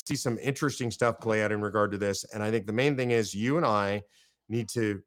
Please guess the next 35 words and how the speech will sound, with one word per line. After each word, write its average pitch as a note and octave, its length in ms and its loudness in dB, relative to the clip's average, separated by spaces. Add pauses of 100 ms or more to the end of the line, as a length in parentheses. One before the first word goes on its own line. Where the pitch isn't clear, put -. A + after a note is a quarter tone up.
(260)
dedicate A#2 720 0
some B2+ 240 2
of C#3 80 2
our D3+ 140 4
time, G2+ 340 0
some A#2+ 180 -2
of C3 80 4
our B2 180 2
energy G2+ 420 -2
to F#2+ 140 -8
ending A2 380 0
the G#2+ 120 2
F F#2+ 120 -4
B G2+ 100 -2
I. G2 100 2
So F#2+ 120 -4
go F#2+ 100 -2
to G2 160 -2
N C3+ 220 2
D A#2 160 0
F A2+ 160 -2
B G#2+ 100 0
I G2+ 120 2
dot F#2 260 -4
com C3 360 0 (420)
and G#2+ 100 -4
you G2+ 140 -6
can, G2+ 340 -6
uh, G2 220 0 (200)
go B2+ 200 6
there. B2 240 6
You G#2 100 0
can F2 140 -12
send A#2+ 200 2
the A2 60 -2